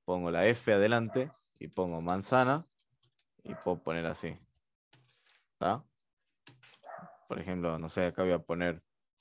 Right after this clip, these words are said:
fruta uno, pera, fruta dos,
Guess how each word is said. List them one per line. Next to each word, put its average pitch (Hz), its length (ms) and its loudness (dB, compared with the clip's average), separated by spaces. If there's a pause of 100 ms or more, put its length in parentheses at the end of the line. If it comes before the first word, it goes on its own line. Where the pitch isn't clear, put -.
(200)
fruta - 360 -4
uno, 135 420 0 (640)
pera, 117 420 0 (1040)
fruta - 360 -6
dos, 104 480 0